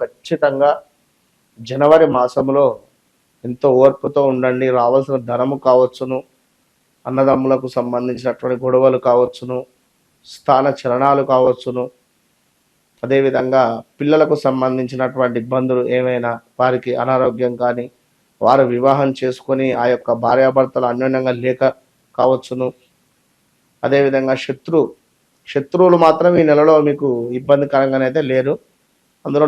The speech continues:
no doubt. ఇలా అన్నింట ఏది విదేశీ ప్రయాణంలో ఉండేటువంటి వారికి కావచ్చును, ఆడవారికైనా మగవారికైనా కూడా రెండు వేల ఇరవై ఐదు మూడున్నర నాలుగు తర్వాత విదేశీ ప్రయాణం బాగుంది, ఇప్పుడు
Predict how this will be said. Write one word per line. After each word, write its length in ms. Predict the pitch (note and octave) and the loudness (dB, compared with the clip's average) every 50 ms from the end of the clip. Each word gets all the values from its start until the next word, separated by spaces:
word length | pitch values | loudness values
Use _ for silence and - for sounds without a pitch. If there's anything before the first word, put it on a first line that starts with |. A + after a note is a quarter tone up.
| C#3 C3 | 2 2
no 80 | C3 C3 B2+ | 0 2 2
doubt. 200 | C3 B2 A2 - _ _ _ _ _ _ _ _ _ _ _ _ _ _ _ _ _ _ _ _ _ _ _ _ - E3 | 2 0 0 -4 _ _ _ _ _ _ _ _ _ _ _ _ _ _ _ _ _ _ _ _ _ _ _ _ -4 4
ఇలా 380 | F3+ G3 F3 D#3 C#3 C3+ C3+ - _ - - | 8 8 8 8 6 4 0 -4 _ -6 -4
అన్నింట 320 | D3 D#3 F3 F3 E3 F3 D#3+ D3 - C#3 C#3+ D3 | 0 2 2 2 4 4 2 4 4 2 2 2
ఏది 260 | D3 D3+ D3+ D3+ D3 C3+ | 4 4 4 2 2 0
విదేశీ 360 | C#3 C3+ D3+ D#3 D#3 D#3 D#3+ D#3 D3+ - | -2 0 2 2 2 2 0 -6 -4 0
ప్రయాణంలో 540 | C#3+ C#3+ C#3 C#3+ D3 D3 C#3+ D3 C#3+ D3 C#3+ C#3+ C3+ | 2 4 6 6 6 6 6 4 6 6 4 4 4
ఉండేటువంటి 520 | C3+ C3+ C3+ C#3 C3+ - - C#3 C3+ C3+ | 2 2 2 2 0 0 -4 -4 -2 -2
వారికి 380 | C3 B2 B2+ B2+ C3 B2 - - - | 0 0 0 0 -2 -4 -10 -8 -2
కావచ్చును, 500 | B2+ B2 C3 B2+ B2 - - B2+ B2+ B2+ B2+ _ _ _ _ _ _ _ _ - A#2 | 0 2 2 2 0 -4 -10 -12 -10 -10 -10 _ _ _ _ _ _ _ _ -2 0
ఆడవారికైనా 720 | B2 C3+ C#3 C#3 C#3 C#3 C#3 C3+ C3 C3 C3+ C3+ C#3 D#3+ E3+ | 2 4 4 6 6 4 4 2 2 2 2 2 4 2 0
మగవారికైనా 800 | D#3 C3 B2 C3 B2+ B2+ B2 B2 B2 A#2 B2+ B2 A#2+ A#2+ A#2+ A2+ A#2+ | 0 0 0 2 2 2 2 2 0 -2 -4 -6 -6 -6 -10 -8 -6
కూడా 160 | B2 C3 D#3 G3+ - _ _ _ _ _ _ _ _ _ _ _ _ _ _ _ - | -2 0 0 -2 -2 _ _ _ _ _ _ _ _ _ _ _ _ _ _ _ -10
రెండు 280 | A#2+ C3+ C#3+ D3+ D#3+ F3 | -6 -4 -2 2 4 8
వేల 280 | F3 E3+ E3 D#3+ E3 | 10 10 10 10 10
ఇరవై 400 | E3 E3 D#3+ D3 D3 C#3+ D3+ D3+ D3+ D3 D3 | 8 6 6 4 4 4 4 6 6 6 6
ఐదు 160 | D3 D#3 D#3+ D3+ D3 | 6 4 2 0 2
మూడున్నర 380 | C#3 D3 D#3 E3 E3 D#3 D#3+ D#3+ D#3 D3 | 2 2 4 4 2 2 2 0 2 2
నాలుగు 220 | C#3 C#3+ D3 C#3+ D3 | 2 2 2 2 2
తర్వాత 180 | C#3+ C#3+ C#3+ D3+ D#3 D3+ | 4 4 4 4 2 2
విదేశీ 260 | C3+ C#3 C#3 C#3 D3 | 2 0 0 -2 -4
ప్రయాణం 360 | C#3 - C#3 C3+ C3+ D3 D3+ D3 C#3 | 0 4 4 6 6 4 4 4 4
బాగుంది, 300 | C#3 D3 D3+ D#3 D3+ - - _ _ _ _ _ _ _ _ _ _ _ _ _ _ _ | 6 6 4 4 0 -4 -8 _ _ _ _ _ _ _ _ _ _ _ _ _ _ _
ఇప్పుడు 180 | - C#3+ D3 | -6 -6 -2